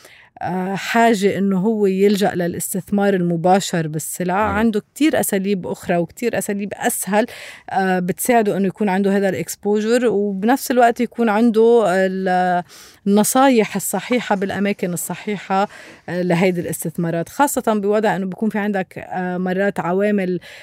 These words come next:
Speaker 1: ما بتقدر تت-، تتخطاها أنت أو ما بتقدر إنك، آه،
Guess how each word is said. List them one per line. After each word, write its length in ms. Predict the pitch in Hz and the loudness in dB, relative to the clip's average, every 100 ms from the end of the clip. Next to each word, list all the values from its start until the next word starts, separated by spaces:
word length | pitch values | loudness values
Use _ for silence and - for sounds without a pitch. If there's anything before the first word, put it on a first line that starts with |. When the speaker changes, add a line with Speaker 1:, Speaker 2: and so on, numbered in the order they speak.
| - | -16
Speaker 1:
ما 220 | - 196 233 | -2 2 2
بتقدر 400 | - 247 202 185 | 2 0 2 -2
تت-، 340 | - - - | -2 -10 -6
تتخطاها 920 | 180 175 - - 190 - 196 175 175 | -4 -4 -8 -8 -8 -2 -2 0 0
أنت 160 | 175 170 | -2 -4
أو 160 | - | -4
ما 100 | 180 | -2
بتقدر 440 | 202 - 196 190 165 | -4 -2 -2 -2 -6
إنك، 300 | 180 160 170 | -8 -8 -10
آه، 360 | 160 175 170 | -8 -6 -8